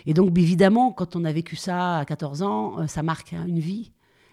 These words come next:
Et, euh, j'ai, mon premier engagement politique, c'est l'égalité, euh, entre les femmes et les hommes. Voilà. C'est la lutte contre le racisme et c'est l'égalité entre les femmes et les hommes.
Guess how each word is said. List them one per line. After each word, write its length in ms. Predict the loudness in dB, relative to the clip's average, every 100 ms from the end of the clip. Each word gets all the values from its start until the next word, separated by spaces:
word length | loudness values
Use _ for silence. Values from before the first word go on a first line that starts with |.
| _
Et, 280 | -4 -2 -2
euh, 320 | -2 -2 -2
j'ai, 560 | -4 -4 -2 -2 -2 -2
mon 120 | -4
premier 260 | -2 0
engagement 420 | 0 0 0 -2 -2
politique, 400 | -2 -4 -6 -8
c'est 140 | -6
l'égalité, 680 | -4 -4 -6 -6 -8 -8 -10
euh, 40 | -12 -16 _ _ -16
entre 180 | -8
les 60 | -6
femmes 220 | -6 -6
et 60 | -6
les 180 | -6 -8
hommes. 220 | -8 -12 _ _ _ _ _ _ -8
Voilà. 220 | -6 -6 -6
C'est 140 | 0
la 80 | 2
lutte 180 | 2 -2
contre 240 | -6 -4
le 60 | -6
racisme 560 | -6 -8 -10 -10 -12 -6
et 120 | -6
c'est 160 | -4
l'égalité 420 | -6 -4 -6 -6 -10
entre 220 | -10 -10
les 80 | -10
femmes 240 | -10 -10
et 20 |
les 200 | -10 -10
hommes. 120 | -12